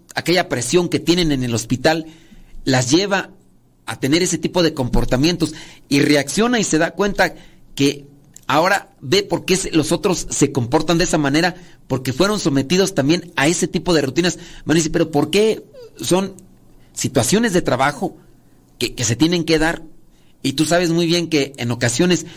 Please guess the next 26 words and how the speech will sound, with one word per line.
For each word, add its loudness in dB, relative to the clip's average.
cuando 0
estás 0
en 2
un 0
área 0
de 0
trabajo -2
expuesto -2
para 0
un 2
cierto 0
tipo 0
de, -4
de 2
cambios 0
y -4
en -4
procesos, 0
tienes 0
que -2
aceptar 0
ese -2
tipo -4
de, 2
de -4
situaciones. -2